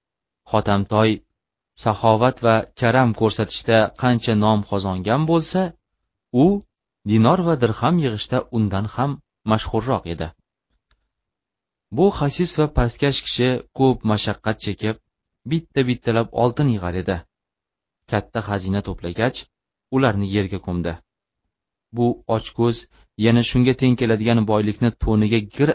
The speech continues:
aylantirib tikib olgan edi. Yashirgan behisob oltinlari o'sha shum hirsli kishining ko'ziga hatto kunduz kunlari ham osmonda yaraqlagan yulduzlar kabi ko'rinar edi.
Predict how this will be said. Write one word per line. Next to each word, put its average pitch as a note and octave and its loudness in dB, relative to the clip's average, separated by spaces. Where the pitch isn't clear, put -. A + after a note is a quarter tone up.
aylantirib A2 -2
tikib A#2+ -2
olgan F#2+ 0
edi. F2 -4
Yashirgan C#3 0
behisob D#3 0
oltinlari B2 0
o'sha B2+ 0
shum D3 0
hirsli B2+ -2
kishining A#2+ 2
ko'ziga G#2+ 0
hatto - -2
kunduz A2+ 0
kunlari G#2 0
ham A2 2
osmonda A2+ 0
yaraqlagan A2 0
yulduzlar A2+ 0
kabi G2+ -4
ko'rinar G2+ -2
edi. F2+ -6